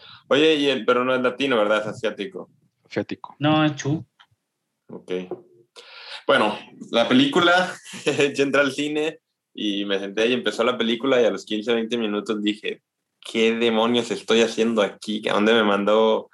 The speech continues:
Speaker 1: Raúl ahora?". Antes que nada quiero dar, agradecer a, a Paola y a Warner Brothers por la invitación que nos dieron, porque era todo musical, de hecho no había,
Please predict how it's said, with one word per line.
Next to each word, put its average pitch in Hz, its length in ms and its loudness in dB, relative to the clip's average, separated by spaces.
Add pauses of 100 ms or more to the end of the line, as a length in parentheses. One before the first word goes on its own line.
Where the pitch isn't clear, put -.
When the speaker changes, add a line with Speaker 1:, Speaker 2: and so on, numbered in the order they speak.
(240)
Speaker 1:
Raúl 107 480 2
ahora?". 110 340 0 (340)
Antes 113 240 -4
que 120 80 2
nada 113 140 2
quiero 113 220 2
dar, 101 300 4
agradecer 101 520 0
a, 90 260 0
a - 220 -8
Paola 98 440 0
y 92 100 -6
a - 100 -12
Warner 98 300 -4
Brothers 98 340 -4
por - 160 -20
la 92 60 -20
invitación - 480 -12
que 107 100 -14
nos 101 160 -12
dieron, 117 340 0 (720)
porque 117 240 0
era 127 140 2
todo 139 220 2
musical, 135 680 -2
de 139 60 -4
hecho 143 120 -8
no 147 60 0
había, 143 260 2